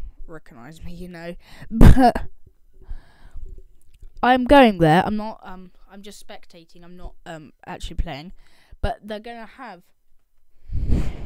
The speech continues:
they're gonna have the exclusive Pokemon Center with exclusive stuff, pop-up Pokemon Center. Oh my. <laughs> Nah. That, that,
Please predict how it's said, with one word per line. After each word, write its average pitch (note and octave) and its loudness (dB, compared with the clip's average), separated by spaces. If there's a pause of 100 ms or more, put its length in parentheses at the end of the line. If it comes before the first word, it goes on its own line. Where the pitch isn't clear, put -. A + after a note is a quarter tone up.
(800)
they're G3 4
gonna G#3 2
have F#3+ -2 (280)
the G3+ 4
exclusive F3+ 4
Pokemon D#3+ 0
Center - -10 (260)
with E3 -4
exclusive E3 -4
stuff, - -8 (100)
pop-up F3+ 2
Pokemon E3+ 0
Center. E3 2 (2500)
Oh G3 -14 (220)
my. - -10 (300)
<laughs> E4 -12
Nah. G#3 -6 (520)
That, A3 2
that, G#3+ 2